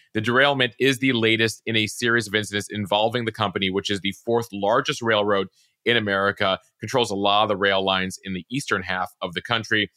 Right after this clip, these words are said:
and comes as the federal investigators continue to probe the company's safety culture. Fortunately, since East Palestine and the two other cases, including the case yesterday in Alabama, there was no hazardous material released from any of the train cars.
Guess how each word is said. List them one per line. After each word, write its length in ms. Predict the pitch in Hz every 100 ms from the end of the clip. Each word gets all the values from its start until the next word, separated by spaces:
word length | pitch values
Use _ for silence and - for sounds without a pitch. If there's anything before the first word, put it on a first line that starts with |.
| _ _ _
and 240 | 120 123 120
comes 280 | 117 110
as 160 | 110 104
the 80 | 98
federal 280 | 117 104 101
investigators 540 | 95 101 92 98 95
continue 340 | 95 107 90
to 60 | 87 -
probe 320 | - 117 113 110 _ _
the 60 | -
company's 380 | 113 98 98 -
safety 360 | 110 113 127
culture. 500 | 131 127 131 147 160 - _ _ -
Fortunately, 320 | 160 160 147
since 340 | - 156 160 -
East 200 | 147 -
Palestine 500 | 120 120 - 117 113
and 100 | 104
the 60 |
two 240 | - 143 110
other 160 | 110
cases, 340 | 110 110 107 101
including 280 | 98 120
the 60 | 107
case 260 | - 101 107
yesterday 340 | 104 107 98
in 20 |
Alabama, 540 | 92 95 104 101 101 - _ _
there 100 | 104
was 200 | 104 92
no 240 | 104 117
hazardous 480 | 117 110 110 104 -
material 520 | 98 - 113 107 104
released 560 | 92 98 101 113 - - - _ -
from 120 | 104
any 300 | 104 107 104
of 100 | 85
the 80 | 90
train 340 | - 120 127
cars. 400 | 127 117 117 113